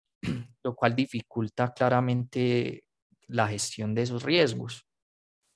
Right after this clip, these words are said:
Eh, luego tenemos los A P N F D, que son personas y profesionales, eh, que pueden darle apariencia de legalidad a, a los movimientos de transacciones que se hacen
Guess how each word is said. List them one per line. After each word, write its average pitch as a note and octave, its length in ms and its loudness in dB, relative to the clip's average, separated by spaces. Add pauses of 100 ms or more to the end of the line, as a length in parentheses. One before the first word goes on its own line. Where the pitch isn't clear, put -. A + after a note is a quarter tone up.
(640)
Eh, A2+ 580 6 (220)
luego B2+ 300 4
tenemos B2 880 -2
los A#2+ 520 2
A A#2+ 240 2
P C3+ 220 0
N C3+ 280 2
F C#3 220 2
D, C3 380 4
que B2 140 -10
son A#2 340 -4 (160)
personas B2+ 640 4
y A#2+ 40 -4
profesionales, A2 920 -2 (460)
eh, G#2+ 500 4 (460)
que C3+ 160 2
pueden C#3+ 340 4
darle D3 240 6
apariencia C3 560 4
de B2+ 100 6
legalidad A2+ 920 0
a, B2+ 320 2
a B2 40 4
los A2+ 220 -2
movimientos A2 580 -4
de B2 40 -6
transacciones A2 720 -4
que G#2+ 140 -6
se G#2+ 160 -2
hacen A2 420 0